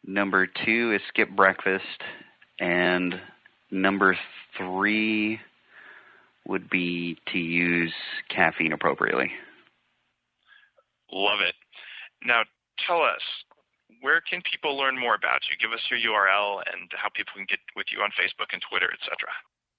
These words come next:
Speaker 1: My main site is called dangerously hardcore dot com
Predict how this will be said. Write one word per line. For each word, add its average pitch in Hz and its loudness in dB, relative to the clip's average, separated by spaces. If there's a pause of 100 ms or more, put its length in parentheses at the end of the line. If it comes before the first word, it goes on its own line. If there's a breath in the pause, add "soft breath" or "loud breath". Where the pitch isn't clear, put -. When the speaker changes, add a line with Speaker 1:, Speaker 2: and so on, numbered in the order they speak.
(920)
Speaker 1:
My 104 4
main 110 4
site 95 6
is 87 0 (100)
called 87 2
dangerously 87 2
hardcore 87 2
dot 80 6
com 85 -2